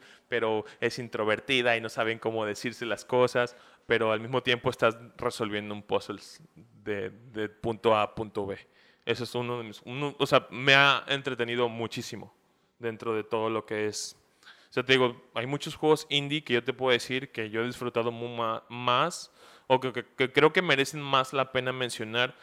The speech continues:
que lo común del Zelda, el Skyrim, el For-, el, el, ¿cómo se dice? El Horizon, el God of War,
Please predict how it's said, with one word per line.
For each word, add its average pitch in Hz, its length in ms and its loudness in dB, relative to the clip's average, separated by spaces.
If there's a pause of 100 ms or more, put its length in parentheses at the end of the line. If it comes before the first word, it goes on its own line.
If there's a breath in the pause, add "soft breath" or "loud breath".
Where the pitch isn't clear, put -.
(220 soft breath)
que 117 120 2
lo 113 160 2
común 113 400 -4
del 101 240 0 (320 soft breath)
Zelda, 110 720 0 (120)
el 104 240 0
Skyrim, 104 540 0 (100)
el 110 240 -4
For-, 107 340 0 (140)
el, 101 280 -2
el, 98 340 -4 (260)
¿cómo 110 140 -6
se 113 120 0
dice? 107 180 0
El 104 80 0
Horizon, 104 560 2
el 101 140 -8
God 110 140 2
of 104 160 -2
War, 104 320 0